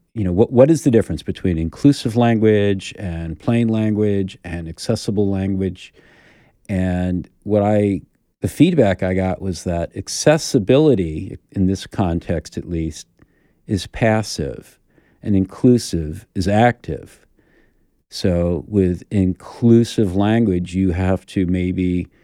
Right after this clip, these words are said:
approach the people you are hoping to serve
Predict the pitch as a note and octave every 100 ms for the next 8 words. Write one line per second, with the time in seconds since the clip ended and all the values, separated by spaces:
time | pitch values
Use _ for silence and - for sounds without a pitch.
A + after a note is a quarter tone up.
0 | _ _ _ _ _ - - - - G#2+
1 | G#2+ - - - - - G#2 F#2+ A2 G#2+
2 | G2+ F2+ F#2 F2+ F2+ E2 E2+ - _ _
3 | _ _ _ - - C3+ D3 B2+ - D#2+
4 | - E2+ D#2+ D#2 E2